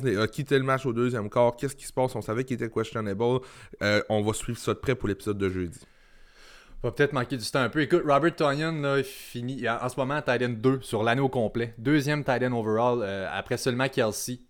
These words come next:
Speaker 2: Euh, <laughs> donc,
Speaker 1: Ouais.
Speaker 2: quelque chose. Puis, by the way, euh, Dalton Schultz est tight end six.
Speaker 1: Ouais.
Speaker 2: Donc, euh,
Speaker 1: Ça
Speaker 2: encore
Speaker 1: prend
Speaker 2: une
Speaker 1: pas
Speaker 2: fois,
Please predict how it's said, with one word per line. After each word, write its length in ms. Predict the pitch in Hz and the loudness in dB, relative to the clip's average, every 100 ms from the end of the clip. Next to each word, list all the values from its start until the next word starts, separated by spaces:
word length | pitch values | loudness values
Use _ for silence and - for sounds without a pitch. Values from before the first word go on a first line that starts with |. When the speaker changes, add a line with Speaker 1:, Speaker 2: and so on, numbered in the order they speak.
| - | -10
Speaker 2:
Euh, 260 | 92 92 95 - - - | -6 -4 -6 -8 -4 -2
<laughs> 60 | |
donc, 360 | 151 - 190 113 | 0 2 2 2
Speaker 1:
Ouais. 80 | 120 | 0
Speaker 2:
quelque 220 | 131 123 | 0 0
chose. 280 | - 175 170 | 2 2 2
Puis, 120 | - | 0
by 100 | 123 | 2
the 40 | 127 | 2
way, 320 | 127 151 151 | 2 0 0
euh, 80 | 113 | 0
Dalton 320 | 127 135 131 | 2 2 0
Schultz 420 | 113 139 135 127 - | -4 -4 -4 -6 -6
est 280 | 117 120 - | -2 -2 -2
tight 180 | 113 107 | -2 -2
end 120 | 98 | -6
six. 360 | - 98 95 - - - - | -10 -12 -14 -18 -20 -18 -10
Speaker 1:
Ouais. 100 | 101 - | -8 -6
Speaker 2:
Donc, 300 | 92 90 101 | -6 -6 -6
euh, 460 | 90 85 85 82 | -6 -6 -6 -6
Speaker 1:
Ça 60 | 87 | -2
Speaker 2:
encore 100 | - | 4
Speaker 1:
prend 120 | 139 | 6
Speaker 2:
une 40 | 131 | 8
Speaker 1:
pas 80 | |
Speaker 2:
fois, 80 | 196 | 12